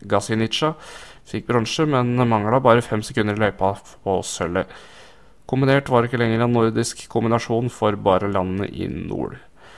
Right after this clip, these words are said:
For første gang i O L-historien var det ikke en nordmann som vant, eh, hopprennet. Sverre Stalvik fra Byåsen ble beste nordmann på en beskjeden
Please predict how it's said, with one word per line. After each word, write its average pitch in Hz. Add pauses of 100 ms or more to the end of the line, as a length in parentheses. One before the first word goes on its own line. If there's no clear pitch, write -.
(140)
For 92
første 107
gang 107
i 110
O 104
L-historien 104
var 98
det 98
ikke 98
en 107
nordmann 101
som 104
vant, 95
eh, 98
hopprennet. 131 (640)
Sverre 131
Stalvik 127
fra 123
Byåsen 113
ble 113
beste 101
nordmann 98 (160)
på -
en 104
beskjeden 101